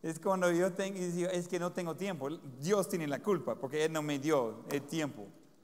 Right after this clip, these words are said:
Cuando yo no uso bien mi tiempo, ah, pues, ¿quién es el culpable? Ah, oh, pues,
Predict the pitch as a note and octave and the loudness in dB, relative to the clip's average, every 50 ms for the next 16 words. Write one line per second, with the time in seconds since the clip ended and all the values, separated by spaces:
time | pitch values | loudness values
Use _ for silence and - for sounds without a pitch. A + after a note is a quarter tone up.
0 | - - _ - - - - - - _ - - - - - - _ _ - _ | -20 -20 _ -20 -20 -20 -20 -20 -20 _ -20 -20 -20 -20 -20 -20 _ _ -20 _
1 | _ - F3 F3 E3 D#3+ E3 F3+ G3 G3+ G3 G3 F#3+ F#3 F#3 F#3 G3 G3 G#3 G#3 | _ -2 0 0 2 2 2 4 6 6 6 6 6 4 2 2 4 4 4 4
2 | G3+ G3+ F#3 D#3+ D3 F3+ F#3 E3+ E3 D3+ D3 F#3 A#3 A#3 G3 E3 C3+ D3+ F#3 G3+ | 4 2 0 0 2 0 0 0 0 -2 -2 -2 0 0 0 0 -2 -2 -2 -2
3 | E3+ - F3 E3 D#3 E3 E3+ E3+ D#3+ C#3+ D3+ C3+ D3 D#3+ D#3 F#3 E3+ C3+ A#2 G#2+ | -2 0 0 -2 -2 -2 -2 -2 -2 -2 -4 -4 -4 -2 2 2 2 2 2 -2
4 | F#2+ - - D3 C#3 C#3 C#3 C#3 B2 A2+ A#2+ A#2+ G#2 A2 G#2+ G#2 G2+ - - | -6 -6 -4 -4 -2 -2 -2 -2 -2 -4 -6 -8 -8 -10 -12 -12 -14 -18 -20